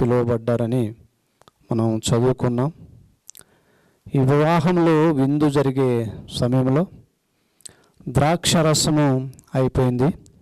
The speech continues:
యూదుల ఆచార ప్రకారంగా వారి యొక్క వివాహ విందులో తప్పకుండా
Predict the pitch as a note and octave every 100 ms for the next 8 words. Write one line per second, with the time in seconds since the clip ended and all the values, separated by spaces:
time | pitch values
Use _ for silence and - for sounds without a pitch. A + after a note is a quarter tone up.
0 | _ _ _ _ _ _ _ _ B2+ D3
1 | E3 F3 D#3 D3+ E3 D3+ C#3 D3 - D3
2 | D3 C#3+ D#3 G3+ - - - - C3 C3
3 | C3 B2 C3 C3+ C#3 C#3+ C#3 C3 C3+ C3+
4 | C3 C3 A#2+ - _ _ _ _ _ _
5 | - C3 C#3 B2+ C3 B2+ B2 A#2